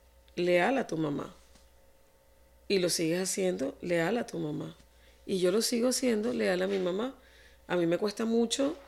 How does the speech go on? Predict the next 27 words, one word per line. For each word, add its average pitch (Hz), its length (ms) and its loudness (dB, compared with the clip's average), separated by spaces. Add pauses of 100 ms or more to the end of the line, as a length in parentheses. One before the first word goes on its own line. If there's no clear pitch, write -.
(300)
yo - 80 -8
tengo 190 200 2
tres 240 180 -4
trabajos, 180 440 -2 (340)
me 170 80 -4
cuesta 165 280 -6
mucho 196 300 -2
no 196 60 -2
hacerlo 180 320 0
diferente, 180 640 -4 (320)
y - 80 -2
a 180 40 4
veces 170 260 0
estoy 185 200 -6
muy 165 140 -4
cansada, 170 560 -4 (520)
y 185 80 -4
estoy 165 200 -4
trabajando 190 540 0
para 165 140 -6
hacerlo 160 320 -2
diferente. 151 520 -6
Soy 165 200 -2
consteladora, 208 580 -2
pero 196 120 -4
sigo 180 240 -4
siendo - 540 -4